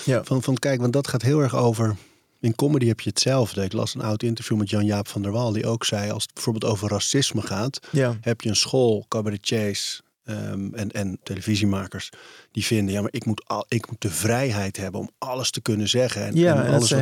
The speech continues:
Speaker 1: ze
Speaker 2: spannend gevonden wordt, ga ik juist zeggen."
Speaker 1: Hele toffe arrogantie ook ergens. Van dat jij dus je zo verheven voelt dat jij dat even moet kunnen doen en fuck everybody.
Speaker 2: En je hebt die school die zegt: "Ja,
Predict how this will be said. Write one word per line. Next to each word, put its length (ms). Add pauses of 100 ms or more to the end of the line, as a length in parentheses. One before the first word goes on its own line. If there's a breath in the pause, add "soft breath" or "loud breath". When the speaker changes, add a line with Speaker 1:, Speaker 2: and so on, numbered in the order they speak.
Speaker 1:
ze 80
Speaker 2:
spannend 360
gevonden 380
wordt, 180
ga 120
ik 100
juist 520
zeggen." 400
Speaker 1:
Hele 280
toffe 240
arrogantie 640
ook 220
ergens. 420
Van 180
dat 140
jij 280
dus 220
je 100
zo 240
verheven 500
voelt 280
dat 160
jij 180
dat 180
even 320
moet 200
kunnen 280
doen 280
en 360 (420)
fuck 280
everybody. 600
Speaker 2:
En 180
je 100
hebt 140
die 80
school 320
die 100
zegt: 300
"Ja, 320